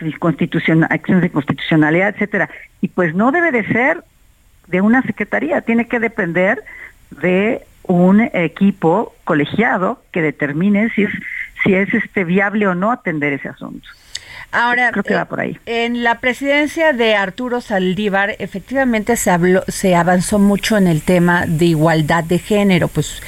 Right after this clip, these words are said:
Speaker 1: Así es.
Speaker 2: ahí están las ministras, y además él tuvo una gran lucha, hay que reconocérselo, en el tema de, de este, pues, evitar estas prácticas de, en el Poder Judicial sobre acoso sexual,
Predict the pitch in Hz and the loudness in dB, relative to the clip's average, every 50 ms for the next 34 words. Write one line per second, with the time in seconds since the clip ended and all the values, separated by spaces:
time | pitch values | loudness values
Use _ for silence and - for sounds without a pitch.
0 | - 294 - 151 147 - - - 180 180 180 - - 180 185 185 175 180 175 185 | -6 -4 -4 -4 -2 -2 0 2 2 2 2 0 0 0 2 2 2 2 2 2
1 | 170 170 180 196 185 175 - - - 180 - 196 180 175 185 202 220 240 262 - | 2 4 4 4 4 2 2 0 -2 0 2 2 2 2 4 4 2 2 2 0
2 | 294 285 277 247 285 277 285 285 269 254 226 208 208 208 208 214 214 214 214 208 | 0 -2 0 0 0 2 4 4 4 4 4 4 2 2 2 0 0 -2 -2 -2
3 | - 220 202 - - 202 190 196 - - 180 170 170 160 - 208 196 190 180 - | -2 -2 -2 0 0 0 0 0 -2 -2 0 0 2 2 2 2 2 2 2 2
4 | 208 196 190 190 190 - - - - - - - - - 196 190 185 185 180 175 | 2 2 2 2 0 -2 -4 -4 -4 -6 -6 -4 0 2 4 4 4 4 4 2
5 | - - 190 190 185 190 190 190 185 185 175 165 147 180 175 175 170 170 165 165 | 2 2 2 2 2 2 2 2 2 0 0 0 0 2 4 4 4 4 4 4
6 | 165 160 - - 151 143 165 170 170 165 165 165 165 156 - - - - - 170 | 2 2 0 -2 -2 0 2 2 2 4 4 4 2 2 0 -2 -4 -2 0 2
7 | 165 160 160 160 156 156 - - 170 165 160 - - - - - - - - - | 4 4 4 4 2 2 0 0 0 2 2 0 -4 -6 -8 -8 -6 -8 -8 -6
8 | - - 175 170 175 175 165 - 196 185 190 196 196 185 - - 214 196 - - | -2 -2 0 2 2 0 0 0 0 0 2 2 0 0 -2 -2 -4 -4 -4 -4
9 | - 185 180 - - - 175 - - 185 180 180 175 180 - - - 156 151 175 | -4 -4 -4 -4 -6 -8 -8 -6 -4 -2 0 2 2 0 0 -2 -4 -2 0 2
10 | 170 170 165 165 165 156 156 135 170 180 170 160 156 - 170 165 175 175 165 - | 2 2 2 2 2 2 2 2 2 4 4 2 2 2 2 2 2 2 0 0
11 | 196 170 165 156 - - 180 170 170 170 170 165 - - 180 165 147 160 160 160 | 2 2 2 2 2 2 2 2 4 2 2 2 2 2 2 2 4 4 2 2
12 | - - - - - - 175 - - 185 170 - - - - 202 - - - 196 | 0 -2 -6 -6 -4 -6 -4 -2 0 0 0 0 -2 -4 -4 -4 -4 0 2 2
13 | 180 175 170 175 175 170 175 170 175 170 165 | 2 2 2 0 2 2 2 2 2 2 0